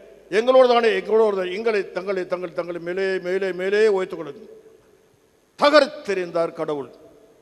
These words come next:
தகர்த்தெறிந்தார் கடவுள். ஆலயமும் தகர்க்கப்பட்டது,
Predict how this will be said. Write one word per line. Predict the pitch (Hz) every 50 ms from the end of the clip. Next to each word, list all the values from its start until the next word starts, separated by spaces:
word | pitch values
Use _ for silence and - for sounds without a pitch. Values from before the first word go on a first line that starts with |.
| _ _ _ _ _ _ _ _ _ _ _ _ _ _ _ _ _ _ _ _ _ _ _ _ _ _ _ _ _ _ _ _ -
தகர்த்தெறிந்தார் | 190 220 240 247 233 233 233 - 196 185 170 175 170 156
கடவுள். | - 160 151 143 131 127 123 - - - - - - _ _ _ _ _ _ _ _ _ _ _ -
ஆலயமும் | 143 143 160 180 185 190 185 190 220 233 -
தகர்க்கப்பட்டது, | - 165 160 160 151 - 160 139 117 143 127 123 110 92 85